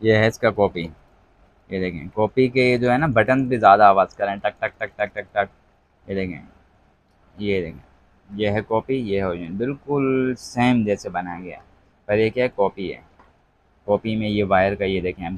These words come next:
grip देखें ये, ठीक है। और original का देखें आप ये, और ये देखें कॉप-, original में ये देखें, ये इसका ये,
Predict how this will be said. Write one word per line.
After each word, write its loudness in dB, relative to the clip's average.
grip 2
देखें -8
ये, -20
ठीक -8
है। -2
और 0
original -4
का -10
देखें -16
आप -16
ये, -20
और -10
ये -6
देखें -10
कॉप-, 4
original 6
में 4
ये 2
देखें, 0
ये -2
इसका -6
ये, -8